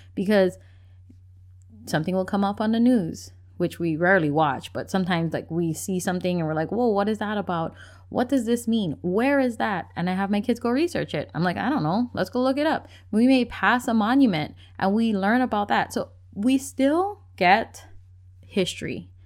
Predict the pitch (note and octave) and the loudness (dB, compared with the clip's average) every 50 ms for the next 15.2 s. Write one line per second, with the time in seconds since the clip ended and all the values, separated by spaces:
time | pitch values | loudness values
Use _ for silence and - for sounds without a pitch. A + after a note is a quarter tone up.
0 | - - - E3+ F3+ F3+ D#3+ D#3 D#3 D3+ D3 D3+ E3 E3+ E3+ F3 F#3 F#3 F#3+ G3 | -14 -6 -2 0 2 2 2 0 0 -2 0 0 2 2 2 2 2 2 0 0
1 | G3 - - - - - - - - - - - - - F3 F#3+ F#3+ - - - | -2 -6 -16 -20 -20 -20 -20 -20 -20 -20 -20 -10 -6 -2 0 0 0 0 0 0
2 | E3 E3 E3 E3 D#3+ D#3+ - - - E3+ D#3 D3+ D3 C#3 C3+ C#3+ - - - F3+ | 2 2 2 2 2 0 -2 -2 -2 -2 0 0 0 -2 -2 -4 -8 -6 -2 -2
3 | F3 E3+ E3+ - F3 E3 E3 D#3+ D#3+ D#3 D#3 E3 E3 - - - - - - E3 | -2 -2 -2 -4 -2 -2 0 0 0 0 0 -2 -4 -8 -18 -20 -20 -10 -6 -4
4 | D#3 C3+ C#3+ D3 D3 F#3+ F3 E3+ E3+ E3 - - D#3 D#3 D#3 D3+ D3+ D3+ - - | -2 -2 -2 -2 -2 -2 0 0 -2 -4 -6 -4 -2 -2 0 -2 -4 -6 -10 -18
5 | - - - - - - - D3+ C#3 C#3 C#3+ - - - - - - - - B2+ | -20 -20 -20 -20 -10 -10 -6 -4 -4 -6 -6 -8 -10 -12 -10 -14 -14 -10 -10 -10
6 | - - - - - - - - - - - - - - F#3 G3 G#3 A#3 C4 B3+ | -10 -12 -18 -20 -20 -20 -20 -20 -20 -20 -20 -14 -4 -2 -2 0 0 0 0 0
7 | A#3+ A#3+ A3+ - A3 G3+ F#3+ F3+ - - B3 A#3+ A#3 G3 - D#3 D#3 - - - | 0 -2 0 0 0 0 0 0 0 2 2 2 2 0 0 -2 -2 -2 -6 -6
8 | F3 F#3+ F#3+ F#3+ G3 G#3+ A#3 B3+ C#4 D4 C4 C4+ A#3+ A#3+ - F#3 F3+ - F#3 F3 | -6 -4 -4 -2 0 0 2 2 0 2 2 2 2 2 0 -4 -4 -2 -6 -6
9 | - - - F#3+ F3 F3 E3 E3 D#3+ D3 C#3 C3 C3 D3 - A3 G#3+ G3+ - - | -6 -4 -2 -2 -2 0 0 0 0 0 0 -2 -4 -4 -4 -4 -2 -2 -4 -6
10 | D#2+ C#2 - - - - - - - - - - - - - - - - - - | -8 -10 -12 -14 -16 -20 -20 -20 -20 -20 -20 -20 -20 -20 -20 -20 -20 -20 -20 -20
11 | - - - - - - - E3+ F3 G3 G3 G#3 G#3+ G3+ - - - - G3 - | -20 -20 -20 -20 -20 -16 -12 -4 -2 0 0 2 0 -2 -4 -4 -6 -6 -4 -4
12 | - A3 - - F3+ F#3 F#3 F#3 F3+ - - G3+ - - E3 E3+ F#3+ A3 A#3+ B3+ | -6 -4 -2 0 2 2 2 0 -2 -4 -6 -6 -4 -2 -2 0 2 2 2 2
13 | A#3+ G#3 F#3+ E3 D#3+ D#3 E3 - - - D#3 D#3+ D#3+ D#3+ D#3+ - - - - A3+ | 2 2 2 0 0 0 -2 -4 -6 -4 -2 -2 0 0 -2 -4 -6 -8 -4 -2
14 | A3+ A#3+ B3 A#3+ - G#3 F3+ E3+ D#3+ D#3 D#3 - - F#3+ G3 G3 - C#3+ C3 D#2+ | 0 0 0 0 -2 -2 -2 -2 -2 -4 -4 -2 0 0 -2 -2 -4 -6 -6 -6
15 | - E3 - | -8 -10 -14